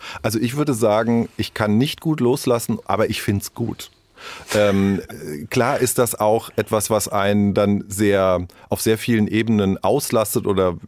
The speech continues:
vielleicht sogar manchmal belastet, aber, ähm, ein Beispiel, wir haben g-, gerade aktuell eine Sendung gedreht, ähm, zum,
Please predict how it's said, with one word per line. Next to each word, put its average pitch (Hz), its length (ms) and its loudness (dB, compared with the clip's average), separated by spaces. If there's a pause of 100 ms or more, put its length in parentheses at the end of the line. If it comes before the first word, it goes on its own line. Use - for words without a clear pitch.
(120)
vielleicht 92 380 -4
sogar 101 180 0
manchmal 92 280 -2
belastet, 110 640 0
aber, 92 420 -2 (680)
ähm, 92 500 0 (100)
ein 104 140 0
Beispiel, 98 380 -2
wir 87 100 0
haben 87 320 -2 (180)
g-, - 360 -18
gerade 101 260 0
aktuell 110 400 0
eine 107 120 2
Sendung 104 580 0 (100)
gedreht, 95 640 -2
ähm, 87 480 0
zum, 90 580 0